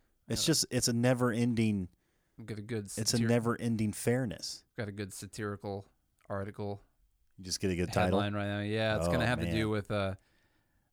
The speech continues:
Speaker 2: um, reparations being paid by those held down by the U S government.
Speaker 1: Yes.
Speaker 2: So,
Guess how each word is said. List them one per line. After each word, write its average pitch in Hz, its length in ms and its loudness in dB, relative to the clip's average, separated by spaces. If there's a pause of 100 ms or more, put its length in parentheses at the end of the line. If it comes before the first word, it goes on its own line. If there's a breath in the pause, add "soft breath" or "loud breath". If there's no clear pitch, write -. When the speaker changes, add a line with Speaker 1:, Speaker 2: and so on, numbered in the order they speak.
(200)
Speaker 2:
um, 104 480 -2 (320)
reparations 110 560 -2
being 101 240 -4
paid 104 240 -4
by 98 100 -2
those 98 240 -4
held 101 240 -6
down 101 240 -4
by 101 100 -4
the 101 100 -6
U 104 140 -4
S 101 140 -6
government. 101 420 -8 (360)
Speaker 1:
Yes. 87 560 0 (400)
Speaker 2:
So, 110 420 -8